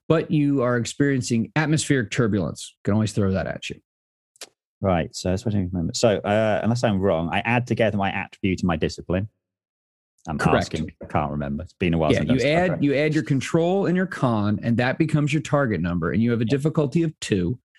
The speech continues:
Speaker 1: which means you need to roll two successes in order to be at least, you know, at least, uh, minimally successful.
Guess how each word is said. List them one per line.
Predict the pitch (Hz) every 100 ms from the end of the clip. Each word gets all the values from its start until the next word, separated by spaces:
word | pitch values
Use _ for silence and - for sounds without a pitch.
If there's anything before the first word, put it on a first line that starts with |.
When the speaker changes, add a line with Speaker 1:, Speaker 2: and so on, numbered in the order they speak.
| - - -
Speaker 1:
which | -
means | 120 107
you |
need | 117 123
to | 123
roll | 120 117
two | 113 151
successes | 151 160 - 127 117 120 113
in | 107
order | 110 107
to | 101
be | 107 120 -
at | 113
least, | 123 135 - - _
you | -
know, | 113 107
at | 110
least, | 113 139 - 120
uh, | 113 95
minimally | 123 143 139 127 123
successful. | - 117 - 87 - 87